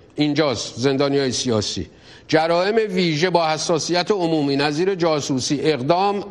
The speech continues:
علیه امنیت کشور. خلاصه یعنی زندانیای سیاسی و عقیدتی. اینا همه در فقط یک جا، بند جیم اینه و بند دال جرایم مربوط به مواد مخدر. اینا باید از هم تفکیک بشن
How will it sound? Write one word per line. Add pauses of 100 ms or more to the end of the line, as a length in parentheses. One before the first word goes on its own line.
علیه
امنیت
کشور.
خلاصه
یعنی
زندانیای
سیاسی
و
عقیدتی. (320)
اینا
همه
در (160)
فقط
یک
جا،
بند
جیم
اینه (260)
و
بند
دال
جرایم
مربوط
به
مواد
مخدر. (680)
اینا
باید
از
هم
تفکیک
بشن